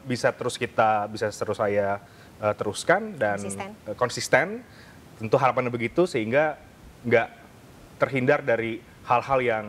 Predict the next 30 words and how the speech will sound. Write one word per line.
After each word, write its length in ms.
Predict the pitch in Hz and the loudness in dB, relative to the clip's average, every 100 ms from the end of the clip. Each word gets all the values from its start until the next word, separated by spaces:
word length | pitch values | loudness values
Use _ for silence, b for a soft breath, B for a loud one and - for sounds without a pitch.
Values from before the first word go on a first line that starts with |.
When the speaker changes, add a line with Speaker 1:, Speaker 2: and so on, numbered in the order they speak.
| 107 107 - - - | -10 -16 -20 -20 -6
Speaker 1:
eh, 100 | 107 | -2
negatif 460 | 107 101 101 - - | 0 -2 -4 -6 -4
lah, 140 | 131 - | -4 -2
yang 160 | 107 92 90 - B B B B B - - - - | -2 -2 -8 -20 B B B B B -20 -20 -20 -2
berbahaya. 640 | 123 123 117 95 95 95 | 0 2 0 -2 -2 -4
<laughs> 240 | - 190 - | 0 0 2
Speaker 2:
Tapi 160 | 247 | 0
tenang, 400 | 294 294 269 240 | 2 2 0 2
walaupun 320 | 220 220 - | 2 2 0
nanti 240 | 247 226 220 | -2 -2 -2
Reinhard, 320 | 214 208 214 | -4 -2 -4
eh, 240 | 220 196 | -2 -2
terjun 480 | 190 220 208 170 240 | -2 -2 -4 0 0
begitu 400 | 208 175 180 180 | 0 -4 -4 -2
ya, 400 | 170 170 208 180 | 0 2 2 0
eh, 80 | 165 | -6
pemirsa, 560 | 160 165 160 - 175 180 | -8 -8 -4 -2 0 -2
eh, 80 | - 165 160 - | -6 -8 -8 -6
apa 240 | 165 180 | -4 -4
ya 80 | 160 | -4
namanya, 400 | 151 151 156 165 | -8 -8 -8 -6
mencalonkan 480 | 165 160 175 170 165 | -4 -4 -4 -6 -4
diri, 240 | 175 180 | -2 -2
kemudian 480 | 180 165 156 160 165 | -2 -8 -8 -8 -6
melaksanakan 560 | 160 151 160 160 160 | -6 -6 -8 -8 -8
tugasnya, 480 | 160 156 156 - 180 | -8 -6 -8 -6 -8
mulai 240 | 170 170 165 | -6 -6 -6
dari 240 | 165 160 | -6 -8
pihak, 320 | 156 160 160 | -8 -8 -6
eh, 180 | 185 | -8